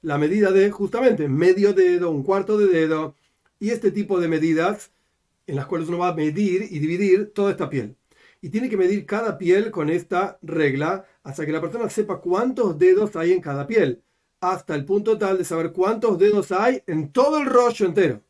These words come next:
Porque dijimos que eran todas las pieles iguales, por arriba y por abajo, haciendo un rollo, una arriba de la otra. Entonces, si medís una, ya sabes cuánto mide todo el rollo entero. Cinco. Y después tomás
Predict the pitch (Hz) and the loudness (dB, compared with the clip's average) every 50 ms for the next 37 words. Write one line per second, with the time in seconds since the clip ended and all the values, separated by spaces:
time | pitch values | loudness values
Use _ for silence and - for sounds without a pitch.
0 | _ - - 147 151 147 143 202 220 202 - 190 180 160 151 247 254 262 233 - | _ -14 -10 -8 -6 -6 -2 -2 -2 0 0 0 -2 -2 0 0 0 0 0 -2
1 | - 240 247 247 202 170 165 180 220 240 202 175 160 175 175 - 170 143 139 156 | -4 -4 -4 -4 -2 -2 0 0 2 2 2 2 0 -2 -4 -6 -8 -6 -2 0
2 | 196 208 190 139 160 160 170 196 202 196 - 208 220 214 - _ _ _ _ _ | 0 0 0 0 -2 -4 -2 -2 -2 -2 -2 -2 -4 -4 -6 _ _ _ _ _
3 | _ _ _ _ _ - 160 - - 196 190 185 175 175 196 294 294 247 - - | _ _ _ _ _ -18 -10 -2 0 2 2 2 2 2 2 4 4 4 2 2
4 | 196 170 170 180 180 175 190 214 208 190 185 202 240 240 208 185 - 208 233 269 | -2 -2 0 0 0 2 2 2 4 4 2 2 2 2 2 2 2 0 0 0
5 | 277 277 _ _ _ _ _ - 170 139 170 151 143 156 156 151 - - 147 139 | -2 -4 _ _ _ _ _ -16 -10 -8 -8 -6 -6 -6 -8 -8 -10 -10 -6 -2
6 | 143 156 196 185 214 233 226 240 254 269 285 269 269 - 190 180 - 147 156 151 | -2 -2 -2 -2 0 0 2 4 2 2 0 -2 -8 -10 -10 -8 -6 -4 -6 -4
7 | 156 175 156 147 165 151 165 165 165 151 - 175 175 165 160 190 180 180 170 160 | -4 -4 -4 -4 -4 -4 -2 -2 -4 -4 -4 -4 -4 -2 -2 -4 -4 -4 -6 -6
8 | 151 143 131 - _ _ _ _ _ _ _ _ _ _ _ _ _ _ _ _ | -6 -8 -10 -10 _ _ _ _ _ _ _ _ _ _ _ _ _ _ _ _
9 | _ _ _ _ _ _ _ _ _ _ - - 170 156 139 131 - - _ _ | _ _ _ _ _ _ _ _ _ _ -4 -2 -2 0 -2 -4 -8 -14 _ _
10 | _ _ _ _ _ _ _ - 170 170 190 233 220 220 - 180 156 143 143 147 | _ _ _ _ _ _ _ -6 0 2 4 2 2 2 0 0 0 0 -2 -4
11 | 147 - - - _ _ _ _ _ _ _ _ - 160 139 147 175 196 190 160 | -8 -10 -20 -20 _ _ _ _ _ _ _ _ -4 -2 0 0 0 0 0 -2
12 | - - - _ | -4 -8 -14 _